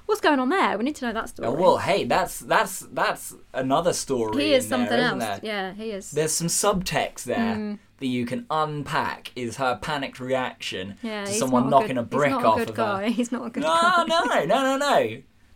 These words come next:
Speaker 2: Maybe
Speaker 1: No.
Speaker 2: that's why she's so eager to get out of the house every so often, that Elizabeth Shue. She's
Speaker 1: Yeah,
Speaker 2: like,
Speaker 1: that
Speaker 2: "You
Speaker 1: dad
Speaker 2: know,"
Speaker 1: wasn't a character that I would like to see
Speaker 2: Exactly.
Speaker 1: more of.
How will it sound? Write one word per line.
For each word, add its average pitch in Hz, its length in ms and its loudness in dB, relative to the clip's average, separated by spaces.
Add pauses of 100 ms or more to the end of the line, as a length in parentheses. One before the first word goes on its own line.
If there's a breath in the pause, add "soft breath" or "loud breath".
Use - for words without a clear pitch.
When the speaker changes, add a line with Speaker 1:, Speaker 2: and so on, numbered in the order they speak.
(120)
Speaker 2:
Maybe 185 260 0
Speaker 1:
No. 175 80 4
Speaker 2:
that's 165 140 0
why 160 140 0
she's 151 240 -6
so 139 160 2
eager 131 260 0
to 120 140 -10
get 120 180 0
out 117 220 0
of 110 60 -8
the 104 40 -10
house 120 300 -6
every 107 180 -10
so 104 220 -6
often, 101 220 -12
that 101 180 -6
Elizabeth 104 480 -10
Shue. 101 380 -12
She's 233 140 -8
Speaker 1:
Yeah, 110 80 -6
Speaker 2:
like, 113 320 -4
Speaker 1:
that 214 140 -12
Speaker 2:
"You 226 100 -4
Speaker 1:
dad 214 40 -2
Speaker 2:
know," 214 160 0
Speaker 1:
wasn't 196 220 -6
a - 20 -12
character 202 440 -8
that 185 100 -8
I 196 120 -8
would 180 160 -10
like 185 240 -10
to 180 220 -12 (100)
see - 60 -8
Speaker 2:
Exactly. 143 440 -2
Speaker 1:
more - 100 -6
of. - 280 -8